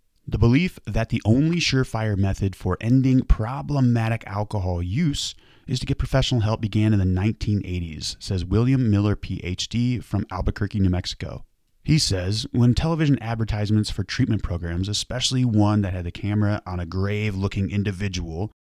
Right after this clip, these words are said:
perpetuated the message that if you don't get help, you would die. We've all seen similar programs like this, maybe not quite as drastic now in the two thousands, but anecdotal findings in the scientific literature about addiction treatment and recovery, as well as data from the National Epidemiological Survey on Alcohol-Related Conditions,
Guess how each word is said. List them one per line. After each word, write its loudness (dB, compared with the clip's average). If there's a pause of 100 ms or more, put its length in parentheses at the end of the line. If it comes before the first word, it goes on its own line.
(120)
perpetuated 0
the 4
message 0
that -4
if -6
you -2
don't 2
get -6
help, -6
you -6
would -4
die. -2 (360)
We've 0
all 4
seen 2
similar 2
programs -4
like -8
this, -6
maybe 0
not -2
quite -6
as -8
drastic -6
now 0
in 0
the -2
two -6
thousands, -4 (540)
but 4
anecdotal 2
findings 0
in 0
the 2
scientific -2
literature 0
about -2
addiction 0
treatment 0
and 0
recovery, -2
as -4
well 0
as 0
data -2
from 0
the 2
National 0
Epidemiological 0
Survey -4
on -4
Alcohol-Related 0
Conditions, 0